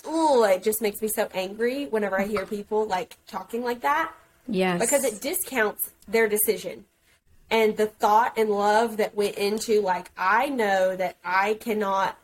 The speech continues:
Speaker 1: parent right now, or I'm not in a good place, or I wouldn't be best for this child. And out of love, I am choosing these specific people because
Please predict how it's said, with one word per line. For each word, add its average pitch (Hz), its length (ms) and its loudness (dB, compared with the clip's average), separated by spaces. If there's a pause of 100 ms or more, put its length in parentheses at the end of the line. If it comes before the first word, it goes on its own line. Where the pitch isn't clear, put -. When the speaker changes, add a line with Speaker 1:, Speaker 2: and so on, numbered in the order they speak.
Speaker 1:
parent 208 540 -6
right 277 260 -2
now, 196 440 -2 (280)
or 202 160 -2
I'm 196 140 0
not 220 180 -2
in 254 60 -2
a 240 40 0
good 254 220 -2
place, 220 340 0
or - 140 -6
I 185 160 -4
wouldn't 220 300 -4
be 240 120 -6
best 185 400 -8
for 185 120 -6
this 196 220 -6
child. 180 380 -2
And 185 200 -12
out 214 180 0
of 370 160 -16
love, 208 440 2 (440)
I 214 200 2
am 262 180 0
choosing 208 640 -2
these 247 260 -2 (100)
specific 262 500 -4
people 247 300 -4
because 214 240 -6